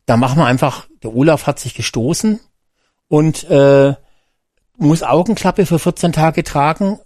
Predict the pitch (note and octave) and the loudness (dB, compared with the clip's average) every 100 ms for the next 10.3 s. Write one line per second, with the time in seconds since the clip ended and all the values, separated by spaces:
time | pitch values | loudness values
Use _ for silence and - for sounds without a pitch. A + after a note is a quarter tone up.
0 | _ - F3 G3+ C3 D3+ E3 D3+ D#3 D3+ | _ -4 0 0 0 0 0 -2 -4 -4
1 | D3 D3 D3 C#3 - A#2+ D#3 G#3 - G3 | 0 2 2 -2 -4 -2 2 2 0 -4
2 | D#3 C#3+ D#3+ D#3+ B2 F3 - E3+ D#3 C#3+ | 0 2 0 -2 0 0 2 -2 0 -4
3 | - C#3 D3 C3+ - - - D3 C#3 F4+ | -2 -2 0 -2 -4 -20 -12 -2 -2 -2
4 | _ C#3+ B2 D3+ D3+ C3+ B2+ - D3 C3+ | _ -2 0 0 0 -2 -6 -4 -4 -2
5 | C#3 A2+ C3 - G2 F#2+ - - _ _ | -4 -2 -2 -2 -8 -8 -10 -12 _ _
6 | _ _ _ _ - C3+ C3 E3+ D3+ E3 | _ _ _ _ -12 -2 0 2 0 0
7 | F#3 E3+ G#3 G#3 D#3 - C3+ D3+ D#3+ D#3+ | 0 -2 -2 -2 -2 -2 -4 0 -2 0
8 | F3+ F#3+ F#3 G#3 F#3 G3+ G3+ _ _ _ | 0 0 -2 -2 0 0 -4 _ _ _
9 | _ - F#3 A#3+ G#3+ - C#3 A2+ G2 A2 | _ -2 0 0 -4 -2 -2 -2 -6 -6
10 | G2+ D#2+ - | -8 -8 -16